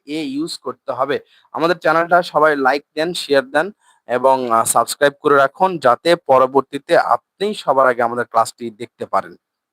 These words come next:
পরেরটা দেখেন, পরেরটা ছিয়ানব্বই নাম্বার কি বলা হয়েছে? "It is a" হয় সবসময়, quarter to nine, তারপরে হাফ, কোয়ার্টার, এগুলোর আগে সবসময় আমাদের কি বসাতে হয়? সবসময় আমাদের আর্টিকেল বসাতে হয়।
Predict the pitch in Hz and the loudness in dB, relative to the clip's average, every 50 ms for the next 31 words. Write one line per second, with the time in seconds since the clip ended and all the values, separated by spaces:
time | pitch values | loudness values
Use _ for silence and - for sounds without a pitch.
0 | _ _ _ _ _ _ _ _ _ _ _ _ _ _ - - - - - - | _ _ _ _ _ _ _ _ _ _ _ _ _ _ -18 -16 -14 -14 -12 -14
1 | - - - - _ _ _ - 147 165 180 180 - - 190 165 151 147 - 160 | -14 -14 -16 -18 _ _ _ 0 2 2 2 0 0 2 2 2 2 0 -2 -2
2 | 175 220 254 226 - 165 160 170 170 - 190 185 - - 175 160 170 170 165 170 | -2 -2 -4 -2 0 2 2 2 2 -2 -2 -2 -2 -2 -2 0 0 -2 -4 -4
3 | 175 170 170 170 165 165 - _ 170 156 160 156 156 156 156 160 - 202 185 180 | -4 -4 -4 -4 -4 -6 -10 _ -4 -2 0 2 2 2 0 -2 -4 -6 -6 -8
4 | - _ _ 175 175 - - 214 190 - - _ - 180 190 190 190 147 127 120 | -8 _ _ -16 -14 -12 -12 -12 -12 -12 -14 _ 0 2 2 2 2 -2 -4 -4
5 | - 127 113 113 - 123 113 113 - _ - 151 151 147 151 139 - - 127 120 | -6 -10 -12 -12 -14 -14 -14 -16 -8 _ 0 0 0 2 -2 -4 -6 -8 -8 -6
6 | 123 120 117 - _ _ _ _ _ _ _ _ - 156 160 165 165 - - 180 | -6 -6 -6 -8 _ _ _ _ _ _ _ _ 0 0 0 0 0 -2 -2 0
7 | 175 165 131 151 156 170 - _ - 160 156 151 - 165 127 - 147 151 165 170 | 0 0 0 0 0 -2 -2 _ -2 0 0 0 -2 -6 -8 -10 -10 -6 -2 2
8 | 160 143 143 135 139 170 - - - 139 - - - 165 170 160 147 143 139 143 | 2 2 2 0 -2 -6 -6 -6 -6 -6 -6 -8 -6 -4 -2 0 0 -2 -4 -6
9 | 139 _ - 147 143 143 - 143 143 - 185 208 214 - 143 135 - - - 143 | -10 _ -8 -6 -6 -6 -6 -8 -6 -2 -2 -2 -2 -2 -6 -6 -6 -6 -4 -2
10 | 139 127 123 123 127 170 196 220 _ - - - _ _ - 120 127 131 131 156 | 0 0 0 0 0 0 0 -2 _ -20 -20 -20 _ _ -2 0 0 0 -2 -4
11 | 165 - 202 180 147 131 - - 127 - 120 123 117 143 139 120 | -4 -2 0 0 0 0 0 -2 -2 -2 -2 -2 0 0 0 0